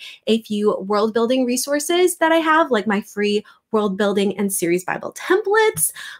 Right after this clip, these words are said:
Plus, if you're doing Camp NaNoWriMo, or if you're just a writer, let me know that in the comments right now, um, because I'm also want to let you guys know that I'll be hosting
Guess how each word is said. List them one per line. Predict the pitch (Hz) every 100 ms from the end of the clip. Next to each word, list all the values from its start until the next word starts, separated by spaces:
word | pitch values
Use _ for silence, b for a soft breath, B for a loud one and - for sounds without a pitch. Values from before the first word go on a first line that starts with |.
| -
Plus, | - 240 320 440 339 370 - -
if | 269 285 -
you're | 311
doing | 285 302
Camp | 294 254 -
NaNoWriMo, | 220 196 202 311 339 339 339
or | 277
if | 330
you're | 370
just | 370 359
a | 262
writer, | 233 220
let | 190 202
me | 302
know | 330 294
that | 214 208
in | 190
the |
comments | 180 185 180 180 - b b 175
right | 196 247 240
now, | 196 185 330 370 B B B
um, | 233 220 208
because | 233 - - - 427 277 285 311
I'm | 233 240 240 -
also | 233 247 262
want | 240 226
to | 226
let | 208
you | 214
guys | 196 196
know | 202 196
that | 190 196 185
I'll |
be | 185
hosting | 208 - 254 285 - 202 196 202